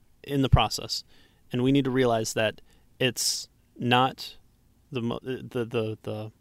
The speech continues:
the, the way to carry out education is not through the point of a gun. It's through experimentation. It's through teaching to the individual rather than to the group, and to, to stop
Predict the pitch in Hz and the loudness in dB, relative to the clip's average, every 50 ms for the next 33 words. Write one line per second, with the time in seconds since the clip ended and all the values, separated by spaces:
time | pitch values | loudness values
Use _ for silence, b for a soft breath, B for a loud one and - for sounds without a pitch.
0 | _ _ _ _ _ - - 113 107 - - _ 131 113 120 139 156 156 - - | _ _ _ _ _ -14 -14 -14 -14 -14 -6 _ 0 4 4 4 4 4 2 2
1 | 143 135 131 123 120 117 - - 120 113 117 - 113 110 107 - 131 120 - - | 4 4 6 6 6 4 4 0 -2 -2 -2 0 2 0 0 0 -6 -8 -6 -4
2 | 123 107 117 123 117 117 - - 123 120 113 113 117 - 131 120 113 113 123 110 | -4 0 2 2 2 2 2 2 2 4 4 2 2 4 4 4 4 2 2 2
3 | 113 107 101 101 113 - B B B B B B B B B - 127 - - - | 2 2 2 0 -2 -6 B B B B B B B B B -2 -2 -2 -2 0
4 | 117 110 107 - - - _ - 131 - - - 147 143 147 147 143 - 117 113 | 0 0 0 -2 -4 -8 _ -10 -8 -6 2 4 4 6 6 4 4 4 2 2
5 | - - 117 113 113 120 135 - _ - - 131 - - - 120 113 110 107 - | 2 0 -2 -2 -2 -6 -8 -12 _ -8 -6 -6 -4 0 2 2 2 2 0 -2
6 | b b b b - - 127 - 139 127 - - 117 - - 139 139 131 127 117 | b b b b -2 -2 0 2 2 0 0 -2 -4 -2 0 0 2 2 0 0
7 | 123 117 113 110 107 117 113 113 117 113 113 117 107 - - 113 - 123 - 123 | 2 0 0 0 2 4 4 4 6 4 2 0 0 -2 -4 -6 -6 -6 -4 -2
8 | 120 110 - - b b b b b b b 120 117 104 113 110 - - - - | -2 -2 -4 -6 b b b b b b b -6 -2 0 -2 -2 -2 -4 -6 -4
9 | 113 - - - 147 131 123 - | -4 -4 -2 4 4 4 4 4